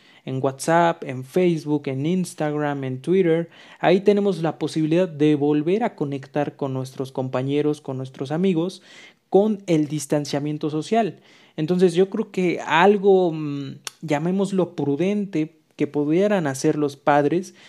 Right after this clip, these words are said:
sería darles, eh, más chance, más permiso a los hijos de estar en redes sociales. Ojo, yo no estoy diciendo, ok, eh, dale todo el día, ¿no? ¿Por qué? Pues porque ya no podemos salir, etcétera. Entonces, déjalo que todo el día esté en el ce-, en el celular, sentado, sin hacer nada toda la semana, toda la cuarentena.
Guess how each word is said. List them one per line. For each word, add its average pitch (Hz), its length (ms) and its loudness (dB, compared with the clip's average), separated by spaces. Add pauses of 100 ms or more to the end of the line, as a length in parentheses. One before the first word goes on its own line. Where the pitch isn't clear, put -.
(100)
sería 160 320 4
darles, 190 720 2
eh, 156 220 -2
más 147 380 -2
chance, 190 440 -2
más 175 200 -4
permiso 175 800 -2
a 147 80 0
los 139 280 -4
hijos 185 440 -6 (320)
de 147 120 2
estar 170 240 2
en 180 120 2
redes 185 240 4
sociales. 170 400 0
Ojo, 180 220 -2
yo 175 120 0
no 190 60 -2
estoy 190 200 -4
diciendo, 180 420 0 (320)
ok, 151 160 0
eh, 147 340 2
dale 170 240 2
todo 175 280 2
el 160 100 0
día, 147 240 -2
¿no? 147 260 -6
¿Por 151 160 -6
qué? 214 140 0
Pues - 160 -14
porque - 200 -10
ya 143 60 -4
no 143 100 -8
podemos 135 280 -6
salir, 202 320 -2
etcétera. 175 340 -4
Entonces, 175 400 -4
déjalo 175 340 0
que 165 100 -6
todo 165 160 -2
el 156 80 -4
día 156 100 -4
esté 151 160 -8
en 151 80 -4
el 139 120 -6
ce-, 147 160 -12
en 143 120 -6
el 143 100 -6
celular, 185 480 0
sentado, 190 480 -4
sin 165 200 -8
hacer 160 260 -4
nada 190 320 -2
toda 160 180 -2
la 143 120 -4
semana, 185 380 -6
toda 160 160 -2
la 135 120 -8
cuarentena. 131 420 -6